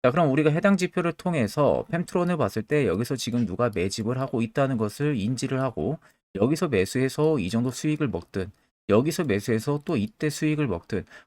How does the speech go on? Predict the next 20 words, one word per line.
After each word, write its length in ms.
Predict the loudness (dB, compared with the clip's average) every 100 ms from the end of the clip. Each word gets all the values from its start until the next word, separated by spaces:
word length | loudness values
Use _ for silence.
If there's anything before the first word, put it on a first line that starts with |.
| 0
언제든 440 | 2 4 2 0
수익을 400 | -2 -2 0 0
또 140 | 0
먹을 240 | 0 0 -2
수가 280 | -4 -2 -2
있었다는 420 | -2 -2 0 0
거죠. 220 | -2 -6
자, 580 | -8 _ _ _ _ 2
그래서 160 | 2
혹시라도 340 | 0 2 2 4
해당 200 | 2 0
지표 220 | -2 -6
필요하신 460 | -4 2 2 2 -2
분들은 480 | 0 0 2 2
영상 360 | 0 0 0 0
옆에 220 | 0 -2
보이는 360 | 0 0 0 0
제 140 | -2
개인 320 | 0 2 2
연락처로 680 | 2 0 0 -2 2 2 0